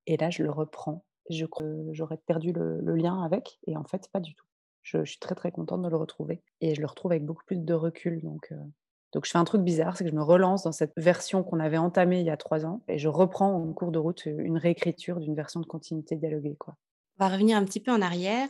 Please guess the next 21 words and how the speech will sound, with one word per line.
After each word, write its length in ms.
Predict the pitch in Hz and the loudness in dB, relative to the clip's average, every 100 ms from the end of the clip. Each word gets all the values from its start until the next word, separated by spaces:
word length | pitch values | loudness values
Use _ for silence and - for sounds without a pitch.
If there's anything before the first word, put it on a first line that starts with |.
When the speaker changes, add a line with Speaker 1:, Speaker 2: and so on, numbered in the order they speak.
| - | -6
Speaker 2:
Est-ce 160 | 180 - | -8 -6
que 120 | 202 | -4
vous 60 | |
vous 60 | 185 | 0
souvenez 420 | - 214 202 233 | 2 2 4 4
de 60 | 226 | 4
la 80 | 165 | 0
première 340 | - 214 202 | 2 2 2
fois 140 | 247 | 0
où 40 | 226 | 0
vous 140 | 185 | 0
avez 160 | 175 170 | -2 -2
écrit ? 320 | 170 - 185 _ _ | -6 -12 -16 _ _
Speaker 1:
<laughs> 560 | 165 - 175 - _ - | 0 4 4 2 _ -4
Alors, 180 | 170 175 | -2 4
je 60 | |
vais 80 | 165 | 4
revenir 240 | 160 160 - | 4 0 -4
très 600 | - 240 226 208 202 180 | -4 0 0 2 0 -2
en 100 | 170 | -4
arrière. 320 | 160 202 | -2 -2